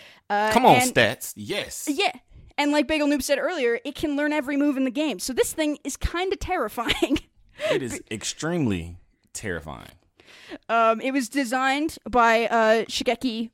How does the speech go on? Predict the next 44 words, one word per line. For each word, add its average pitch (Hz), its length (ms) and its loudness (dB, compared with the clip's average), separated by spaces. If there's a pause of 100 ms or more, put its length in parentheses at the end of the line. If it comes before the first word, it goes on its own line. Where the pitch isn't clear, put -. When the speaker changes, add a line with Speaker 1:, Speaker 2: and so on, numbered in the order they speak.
Speaker 1:
Morimoto, 226 560 2
and 247 140 0
it 233 160 -6
is, 269 320 0
uh, 233 240 6
it 302 60 2
was 277 120 4
initially 311 400 2
unavailable, 269 460 2
like 247 140 -4
we 233 80 -10
said, 233 340 -6 (200)
um, 202 440 -2 (720)
but, 226 300 0
but, 262 240 4
uh, 240 200 6
it 269 60 0
was 233 140 -4
revealed 262 600 -2
by 240 160 0
Satoshi 254 360 -4
Tajiri, 233 440 -6
who 220 100 -6
is 214 100 -8
the 220 80 -8
guy 196 280 0
that 180 340 -6
created 196 340 -6
Pokemon, 175 400 -6
for - 60 -18
those 180 180 -8
of - 40 -12
you 190 60 -14
who - 100 -16
don't 185 240 -4
know, 262 280 0
in 247 140 4
a, 247 280 4
in 262 140 2
an 247 100 2
issue 294 240 2
of 220 60 0
a 226 60 0
magazine. 226 640 -2